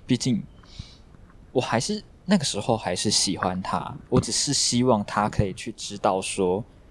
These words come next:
我因为她拒绝我这件事情，我觉得不开心。可是你怎么会强迫一个人要去喜欢你，你懂吗？我觉得这样已经有点到就是情绪勒索的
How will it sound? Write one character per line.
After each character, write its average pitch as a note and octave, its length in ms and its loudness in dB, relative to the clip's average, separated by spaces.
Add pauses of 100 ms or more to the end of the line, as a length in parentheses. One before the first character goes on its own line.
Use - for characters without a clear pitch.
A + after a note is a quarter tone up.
(720)
我 A2+ 200 4
因 A2 160 2
为 G#2+ 140 4
她 G2 180 -2
拒 G#2 120 -6
绝 F#2 120 -2
我 F2 100 0
这 - 60 -6
件 F#2+ 180 0
事 - 140 -2
情， - 200 -8 (220)
我 A2 140 0
觉 G2 160 -2
得 G2 80 0
不 G#2 100 -2
开 - 240 -2
心。 - 240 -6 (1500)
可 - 80 0
是 G#3 80 8
你 F#3+ 100 4
怎 B2 140 4
么 G2+ 80 0
会 D#3+ 200 0
强 - 420 -2
迫 C3+ 280 4
一 G2+ 80 -12
个 G#2 140 0
人 E2+ 200 0
要 G#2 160 4
去 G#2+ 200 -2
喜 - 300 0
欢 G2 300 0
你， G2 220 -6
你 G2 120 -8
懂 - 260 -2
吗？ - 140 -10
我 C3+ 100 2
觉 G3+ 100 2
得 - 20 4
这 A#3 120 2
样 E3+ 80 4
已 B2+ 60 0
经 D#3 180 2
有 C3+ 100 8
点 G#2 160 2
到 A2+ 220 4
就 - 80 -10
是 A#2+ 100 -4
情 G#2 300 2
绪 A#2+ 240 4
勒 G#2 260 4
索 F2+ 300 0
的 D2 240 -2